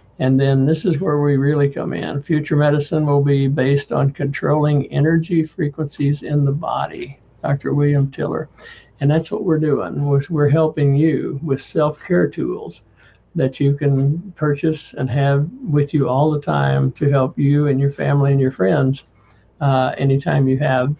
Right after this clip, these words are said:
an injury, anytime you, you know, if you want to stay healthy, again, I laser all my water, I laser all my food. I do it with the red, the green, the violet, and our, uh, ionizer.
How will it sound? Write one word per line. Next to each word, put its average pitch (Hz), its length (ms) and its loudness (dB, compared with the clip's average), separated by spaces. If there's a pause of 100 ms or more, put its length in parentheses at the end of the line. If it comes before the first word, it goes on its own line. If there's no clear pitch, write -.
(160)
an 139 140 -6
injury, 160 600 2
anytime 139 520 -2
you, 135 160 0 (120)
you 135 140 -4
know, 131 180 -6 (160)
if - 80 -20
you 151 80 -4
want 151 140 -2
to 147 60 -6
stay 147 120 -4
healthy, 147 520 0
again, 139 480 -2
I - 60 -12
laser 143 380 2
all 143 120 4
my 131 100 2
water, 143 400 2
I - 20 0
laser 143 300 0
all 147 100 0
my 139 160 0
food. 175 400 2 (520)
I 135 120 0
do 143 140 4
it - 100 0
with 143 160 -4
the 135 100 -2
red, 143 240 2
the 135 80 2
green, 143 340 2
the 139 60 2
violet, 143 500 2 (180)
and 143 220 2
our, 135 300 0
uh, 147 340 -2 (100)
ionizer. 143 600 -2